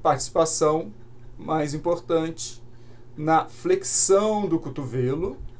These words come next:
e ele funciona melhor, ele tem uma, uma competência maior quando a gente tá numa pegada neutra.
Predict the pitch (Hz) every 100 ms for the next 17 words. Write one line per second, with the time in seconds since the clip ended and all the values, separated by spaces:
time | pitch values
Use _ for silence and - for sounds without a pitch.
0 | - - - - - - 156 165 170 -
1 | - 160 160 151 151 156 147 151 160 131
2 | 127 139 143 131 - - - - 131 123
3 | 165 165 151 - 147 156 151 156 143 135
4 | 135 143 131 139 135 127 127 131 127 -
5 | 131 131 123 127 120 120 117 139 131 139
6 | 196 196 113